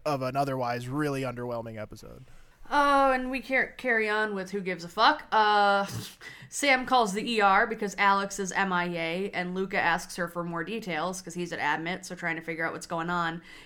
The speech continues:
Speaker 2: And as Luca's on the phone, Frank's like, "Kovac, Kovac, my dude, over here," and then, uh, points to chairs, and Alex is sitting in chairs, and Luca goes over and is like, "Hey, pal, how was school?"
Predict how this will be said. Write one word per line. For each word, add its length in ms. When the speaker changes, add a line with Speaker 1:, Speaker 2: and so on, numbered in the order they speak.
Speaker 2:
And 160
as 400
Luca's 380
on 240
the 100
phone, 320
Frank's 400
like, 160
"Kovac, 300
Kovac, 380
my 140
dude, 380
over 280
here," 360
and 160
then, 300
uh, 400
points 500
to 100
chairs, 560
and 120
Alex 420
is 140
sitting 260
in 140
chairs, 720
and 560
Luca 220
goes 280
over 260
and 80
is 80
like, 140
"Hey, 180
pal, 420
how 220
was 180
school?" 640